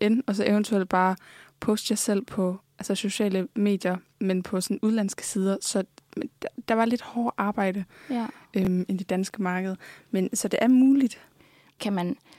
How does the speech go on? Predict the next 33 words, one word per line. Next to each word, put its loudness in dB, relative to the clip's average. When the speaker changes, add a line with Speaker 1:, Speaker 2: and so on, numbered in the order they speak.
Speaker 2:
lave 2
OnlyFans -2
med 0
maske 0
på, -2
hvis -4
man 0
ikke -2
vil 2
have 2
sit, -6
øh, -4
ansigt -4
derud? 0
Speaker 1:
Det -10
er 4
der 4
nogen, 4
der 0
har 0
gjort. -4
Jeg 0
k-, -10
åh, 0
hende -2
der 0
Ski 0
Mask 0
Girl, -2
en -2
eller 2
anden 2
TikTok. -6